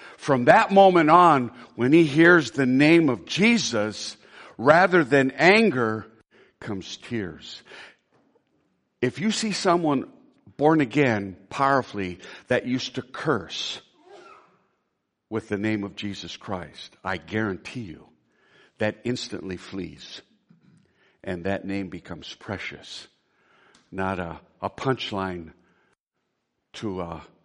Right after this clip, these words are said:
curse heart. And, and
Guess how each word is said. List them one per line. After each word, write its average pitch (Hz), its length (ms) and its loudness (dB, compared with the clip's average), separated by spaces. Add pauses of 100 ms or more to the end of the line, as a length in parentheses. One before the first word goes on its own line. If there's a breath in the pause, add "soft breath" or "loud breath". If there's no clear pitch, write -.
curse - 480 -10 (400)
heart. - 460 -12 (760 soft breath)
And, 135 220 2
and 139 400 2